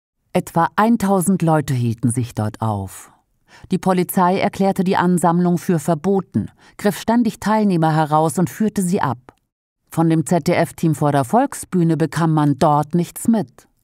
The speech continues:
Und somit auch nicht, dass das Z-D-F-Team ja eigentlich mit ihnen die Interviews führen wollte, die es stattdessen mit ihren Gegnern führte. Aber auch die Medienleute und Abdel Karim realisierten ihrerseits nicht, dass sie mit den Falschen sprachen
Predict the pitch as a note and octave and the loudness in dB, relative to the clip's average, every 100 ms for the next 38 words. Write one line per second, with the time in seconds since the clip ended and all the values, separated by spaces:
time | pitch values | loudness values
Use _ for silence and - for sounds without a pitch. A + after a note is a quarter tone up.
0 | - - A3 A#3+ A#3 B3 - G3+ G3 A3+ | -20 -2 0 4 2 2 2 0 0 -2
1 | B3 - - G#3+ - G#3 - G3 G3 F#3 | -2 -6 -4 -4 0 -4 -2 -2 0 -2
2 | - - G3 F#3 F3 E3 F3 D#3+ E3 - | -4 -2 0 2 2 2 2 0 0 0
3 | E3 - A#3 B3 F3 C#3 C#3 B2+ C#3 B2+ | -2 0 2 4 4 2 0 0 0 0
4 | C3 B2 - C#3+ C3+ C3 B2 B2 B2 C3 | -2 -2 -6 -2 0 2 0 0 -2 -2
5 | B2+ A#2 - - - F#3+ E3+ - - D#3 | -2 -4 -14 -14 -2 0 0 -2 -4 -4
6 | D3+ B2 - C#3 D3+ D3+ F#3 G#3 F#3 E3 | -2 -4 0 0 0 0 0 0 2 -2
7 | A#2 B2 A2 - A2 G2+ - G#2+ - _ | 0 -2 -2 -4 -6 -6 -10 -16 -16 _
8 | _ _ _ _ _ F#3 G#3 G3+ - A3+ | _ _ _ _ _ 0 2 2 2 0
9 | G#3 F#3+ G3 G3 F#3 F#3 G3+ F#3 - F#3+ | 2 2 2 2 2 2 0 0 0 -2
10 | F3+ G#3 A3+ B3+ F#3 E3 D#3+ D#3+ E3+ D#3 | 0 0 2 2 2 2 2 2 0 0
11 | E3 - F#3 F#3+ F3 D3+ C3 C3+ B2 - | -2 0 -2 0 0 0 2 0 -2 -2
12 | C3+ B2+ - - C3+ B2 D#3+ D3 F3+ F3 | -2 -2 -6 -8 -6 -2 -2 0 0 -2
13 | - E3+ C#3+ - B2 - - A#2 A2 G#2+ | 0 -2 0 -4 -4 -6 -4 -2 -2 -6
14 | G2+ | -8